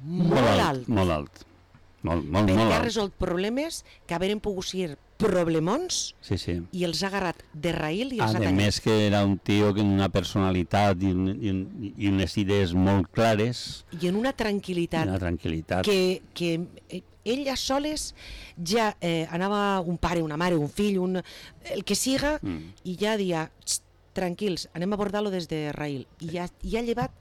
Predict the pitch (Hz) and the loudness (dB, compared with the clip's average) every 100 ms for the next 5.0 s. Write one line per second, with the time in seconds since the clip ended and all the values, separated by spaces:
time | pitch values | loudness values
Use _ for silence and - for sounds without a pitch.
0 | - - - - 185 190 208 254 254 - | -20 -20 -14 -4 0 0 0 -2 -4 -10
1 | 165 170 208 247 214 190 120 - - 101 | -10 -2 2 2 2 -2 -4 -6 -4 -4
2 | 80 - _ _ _ _ 147 165 - 180 | -6 -16 _ _ _ _ -8 -4 -2 -2
3 | 165 190 196 190 220 - 202 214 208 196 | -4 -2 0 0 0 -2 -4 -4 -6 -10
4 | 190 196 196 190 185 180 180 180 175 | -8 -6 -8 -6 -4 -2 -4 -4 -6